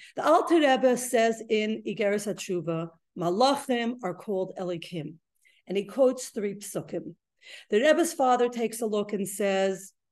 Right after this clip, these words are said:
um, "Why three psukim? Because you have three levels of Malachim, and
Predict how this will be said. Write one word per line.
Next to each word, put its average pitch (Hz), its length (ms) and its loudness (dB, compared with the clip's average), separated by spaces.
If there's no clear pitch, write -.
um, 180 280 2
"Why 220 360 4
three 208 320 -4
psukim? 233 540 2
Because 208 360 0
you 240 60 4
have 208 220 0
three 226 180 -4
levels 180 420 0
of 190 140 -4
Malachim, 247 680 2
and 214 360 -2